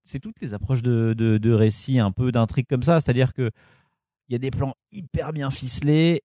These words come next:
et en même temps, il se passe toujours un truc imprévu. Et puis finalement, si, en vrai, c'était prévu, ou alors on réussit à rebondir dessus pour repartir dans une autre direction. Euh, j'ai envie que ça fasse des récits un peu malins, un peu, euh, un peu, euh, ouais, un peu surprenants. Et puis, euh,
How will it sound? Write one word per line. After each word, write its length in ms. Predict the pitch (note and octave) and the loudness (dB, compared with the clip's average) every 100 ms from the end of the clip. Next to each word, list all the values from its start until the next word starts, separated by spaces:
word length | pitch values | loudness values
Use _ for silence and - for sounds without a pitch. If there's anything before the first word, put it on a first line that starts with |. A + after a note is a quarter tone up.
| - | -4
et 140 | D#3 | -2
en 80 | D#3 | 0
même 180 | D#3 D#3 | -2 -2
temps, 180 | E3+ | 0
il 60 | D#3+ | -2
se 80 | B2+ | -2
passe 160 | A#2+ | -6
toujours 280 | - F3+ E3+ | -6 -2 -2
un 40 | D3 | 0
truc 220 | D#3+ C#3+ | -2 -4
imprévu. 720 | A#2+ F#2+ C3+ C3+ D#3 E3 E3 | -6 -2 -2 -2 -2 0 0
Et 100 | A#2 | -4
puis 160 | A#2 B2+ | -6 -10
finalement, 540 | - C#3+ C#3 C#3 C3+ | -8 -4 -4 -4 -6
si, 400 | B2 - D#3+ E3 | -6 -6 -6 -6
en 60 | C#3+ | -6
vrai, 200 | B2 D3 | -6 -6
c'était 280 | C#3+ C3 B2 | -6 -10 -10
prévu, 400 | C#3+ C#3+ D#3 E3 | -6 -6 -2 -4
ou 180 | B2+ | 0
alors 180 | C3 C#3 | 0 0
on 80 | B2+ | 0
réussit 260 | B2+ B2+ C#3 | -4 -6 -6
à 80 | |
rebondir 280 | A#2+ C3+ B2+ | -6 -6 -6
dessus 240 | B2+ B2 C#3+ | -8 -10 -12
pour 140 | A2 | -2
repartir 340 | A#2 A2 - | -2 -2 -10
dans 60 | B2+ | -8
une 160 | A#2 A#2+ | -4 -4
autre 100 | A#2+ | -2
direction. 600 | A#2+ A#2+ - D3+ D#3 D#3+ - - _ _ | -2 -4 -4 -6 -6 -8 -14 -20 _ _
Euh, 220 | A2+ G#2 F#2+ - _ _ _ _ _ _ _ | -6 -6 -6 -10 _ _ _ _ _ _ _
j'ai 80 | B2+ | -6
envie 120 | C3 | -4
que 60 | D#3+ | -2
ça 100 | B2+ | -2
fasse 180 | - A#2+ | 0 0
des 120 | A#2 | 2
récits 340 | A2+ A2 - C#3+ | 2 0 -2 -2
un 120 | A2 | -2
peu 180 | - B2+ | -2 0
malins, 720 | A2 A2+ A#2 B2 C3+ C3 G2+ | 2 2 4 2 0 0 0
un 60 | G2+ | -2
peu, 340 | B2 C#3 C3+ | -2 0 2
euh, 360 | A2 G2+ G2 F#2+ - _ _ _ _ | 2 2 2 -2 -6 _ _ _ _
un 160 | - G2+ | -6 -6
peu, 360 | - B2 C3 A#2 | -4 -2 0 2
euh, 80 | |
ouais, 100 | G#2 | 0
un 100 | A#2+ | -2
peu 100 | A#2 | -2
surprenants. 480 | B2+ - - F3+ F#3+ | -2 -2 -2 -2 0
Et 100 | F3+ | 0
puis, 320 | C3 D3 D3 | -2 -6 -2
euh, 200 | C3 A#2 | 0 0